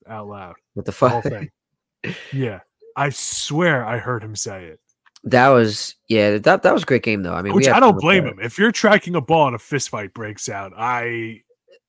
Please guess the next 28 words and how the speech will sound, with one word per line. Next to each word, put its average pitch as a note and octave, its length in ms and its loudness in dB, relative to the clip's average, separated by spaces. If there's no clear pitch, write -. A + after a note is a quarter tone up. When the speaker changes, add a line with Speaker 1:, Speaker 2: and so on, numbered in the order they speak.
Speaker 2:
Look, C3+ 160 2
anytime C3+ 380 2
you C3 80 4
go B2 100 6
to A#2+ 60 4
the A2+ 80 2
bleacher A2 280 -4
Speaker 1:
Come - 80 -10
Speaker 2:
section A2 300 -2
Speaker 1:
on. G2+ 60 -2
Speaker 2:
of G2+ 40 -2
Yankee G#2 180 -6
Stadium, G2 380 -2
as A2 220 0
a A2 40 -10
Mets G#2 200 -6
fan, F#2+ 240 -6
I F#2+ 40 -4
have G2 120 -6
to G#2+ 80 -16
say, F2+ 260 -4
it G2+ 80 -2
is, G2+ 240 -4
Speaker 1:
It's - 140 -12
an A3 60 -6
Speaker 2:
it A3+ 60 2
is, G3 40 -4
Speaker 1:
adventure. G#2+ 440 -6